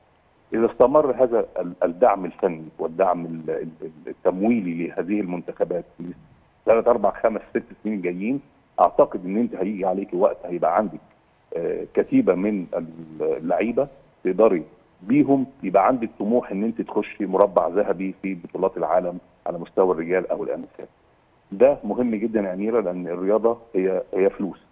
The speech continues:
هي مش هنقول، آه، عزيمه فقط، لا، انت المفروض انت بتحتكي، لما بتحتكي بتكتسب خبره. احنا لما شفنا ال-، السيزون اللي فات في ال-، في ال-، المسابقات المحليه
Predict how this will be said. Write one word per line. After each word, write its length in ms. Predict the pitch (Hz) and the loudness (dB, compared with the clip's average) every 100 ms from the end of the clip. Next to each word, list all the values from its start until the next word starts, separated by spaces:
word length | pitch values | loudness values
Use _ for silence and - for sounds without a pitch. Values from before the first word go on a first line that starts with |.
| _ - | _ -10
هي 180 | 85 85 | -8 -6
مش 320 | 87 85 - | -8 -12 -8
هنقول، 400 | 92 82 104 92 87 | -6 -4 -4 -4 -4
آه، 240 | 85 85 | -2 0
عزيمه 440 | 80 90 90 101 87 | 0 0 -2 -4 0
فقط، 440 | 113 - 104 - | 2 2 0 2
لا، 180 | 107 104 | 0 0
انت 200 | 87 82 | -4 -10
المفروض 400 | 87 - 95 92 | -10 -8 -8 -6
انت 200 | 87 82 | -8 -10
بتحتكي، 540 | 87 - - - - 135 _ _ _ | -14 -10 -6 -6 -8 -16 _ _ _
لما 140 | - 85 | -6 -6
بتحتكي 560 | - - 107 - 107 110 - | -8 -2 -2 -2 -10 -12 -12
بتكتسب 440 | - - - - - | -12 -8 -8 -8 -6
خبره. 260 | 101 107 127 - _ _ _ 98 | -4 -2 -4 -6 _ _ _ -2
احنا 180 | 107 95 | 0 2
لما 200 | 98 98 | 0 0
شفنا 380 | 107 - 87 80 - | -2 0 -4 -4 -10
ال-، 540 | 82 82 80 - 82 - | -10 -8 -8 -8 -12 -8
السيزون 260 | - 107 98 | -4 -2 -2
اللي 120 | 85 | 0
فات 200 | 101 90 - | 0 0 -2
في 40 | |
ال-، 340 | 78 78 76 - | -12 -8 -8 -8
في 20 | 82 | -10
ال-، 640 | 78 78 80 73 69 78 78 80 | -8 -6 -4 -6 -6 -8 -10 -8
المسابقات 420 | - 87 98 - | -2 -2 -2 -6
المحليه 560 | 87 - 87 87 87 | -8 -6 -6 -6 -6